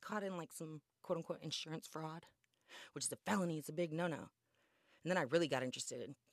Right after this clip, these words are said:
'cause, I don't know, I'm just into, like, that ghetto-ass shit. Like, "Oh, you caught a case? How, what's gonna happen? How embarrassing? What's the deal?"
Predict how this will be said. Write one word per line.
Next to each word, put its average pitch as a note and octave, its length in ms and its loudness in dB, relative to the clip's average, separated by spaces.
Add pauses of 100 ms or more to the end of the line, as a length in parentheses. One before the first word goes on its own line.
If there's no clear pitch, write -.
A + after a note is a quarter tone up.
'cause, - 220 -8
I C3+ 60 -4
don't C3+ 120 0
know, C3+ 100 -2
I'm C3+ 180 -4
just - 180 -6
into, C#3 140 -2
like, B2+ 180 -4
that C3 160 -4
ghetto-ass C3+ 380 0
shit. - 180 -2
Like, B2+ 220 -8
"Oh, - 420 2
you D4 100 8
caught A#3 200 2
a A#3+ 60 6
case? D#4+ 480 10
How, G#3+ 120 4
what's F#3+ 300 0
gonna G#3+ 160 2
happen? C4+ 420 -2 (360)
How F#3+ 180 4
embarrassing? B3+ 600 -2
What's G3+ 280 -6
the G#3+ 100 -8
deal?" C#4+ 280 -2